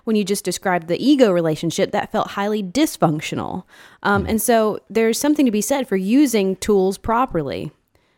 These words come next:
Speaker 1: and using them how they <laughs> are meant to be used.
Speaker 2: So you're saying as far as Italy goes, there's a chance. <laughs> You, you've seen the light. <laughs>
Speaker 1: Well, I'll see what higher wisdom,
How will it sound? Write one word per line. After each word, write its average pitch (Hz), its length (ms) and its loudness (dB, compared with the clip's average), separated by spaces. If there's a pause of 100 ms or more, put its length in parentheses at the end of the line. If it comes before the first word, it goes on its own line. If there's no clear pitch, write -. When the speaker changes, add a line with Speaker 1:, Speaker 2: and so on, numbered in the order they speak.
(100)
Speaker 1:
and 180 140 0
using 202 320 2
them 180 160 2
how 185 120 -2
they 175 280 -2
<laughs> - 40 -4
are 208 180 2
meant 208 260 0
to 185 80 -10
be 180 340 -2
used. 156 480 -8 (160)
Speaker 2:
So - 160 -4
you're 143 140 2
saying 208 340 2
as 175 80 0
far 175 240 2
as 160 100 -2
Italy 175 300 0
goes, 180 440 2 (100)
there's 117 200 4
a 127 60 4
chance. - 540 -4 (180)
<laughs> 370 120 2 (580)
You, 170 380 2
you've 131 240 2
seen 226 360 4
the 220 100 2
light. 147 320 2 (1120)
<laughs> - 80 2 (880)
Speaker 1:
Well, 247 220 4
I'll 254 220 4
see 302 160 0
what 240 100 0
higher 214 300 -4
wisdom, 208 340 0